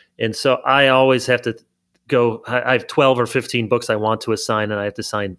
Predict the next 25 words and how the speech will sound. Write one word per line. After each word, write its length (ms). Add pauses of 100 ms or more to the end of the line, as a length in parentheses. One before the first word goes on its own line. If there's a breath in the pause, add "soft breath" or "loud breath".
three 400
of 180
them. 260
But 260
Spurgeon 520
lectures 420
to 80
my 140
students, 840 (640 soft breath)
just 260 (160)
great. 580
Uh, 400 (140)
Richard 340
Baxter, 640
Reformed 520
pastor. 640
You, 140
you, 200 (100)
you 100
have 100
to 200 (120)
understand 580
the 60
context, 680
and 220